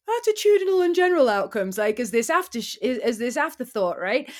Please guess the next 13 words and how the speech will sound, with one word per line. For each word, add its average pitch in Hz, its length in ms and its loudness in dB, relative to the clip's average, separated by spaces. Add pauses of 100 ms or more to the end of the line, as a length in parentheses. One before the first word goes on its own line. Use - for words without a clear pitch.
(260)
Uh, 240 200 4
so 262 220 4
that, 320 340 4
again, 262 360 2
these 226 200 2
subtle 294 340 0
indicators 240 680 -2
that 285 140 -6
this 415 160 6
is 381 140 6
what 370 180 4
is 392 120 6
important, 359 720 2